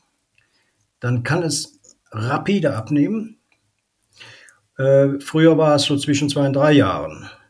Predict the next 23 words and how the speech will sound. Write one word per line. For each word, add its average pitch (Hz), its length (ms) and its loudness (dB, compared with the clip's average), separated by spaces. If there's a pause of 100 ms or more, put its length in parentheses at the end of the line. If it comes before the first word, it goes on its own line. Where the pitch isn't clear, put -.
(240)
Gut, 147 180 -4
dann 104 120 -4
hat 117 140 -6
man 143 100 -4
noch 131 100 -4
zwei, 131 200 -4
drei 123 180 -4
Jahre 120 220 -2
sehr 131 200 -2
gut 143 200 0
gelebt, 131 440 -4
aber 117 160 -6
dann 139 360 -6
hat - 220 -10
man 127 160 -8
eben 123 260 -8
einen 113 320 -6
Übergang 117 480 -2
bekommen, 131 420 -2
der 120 260 -4
relativ 131 440 -8
schnell 139 480 -4
war 147 300 -6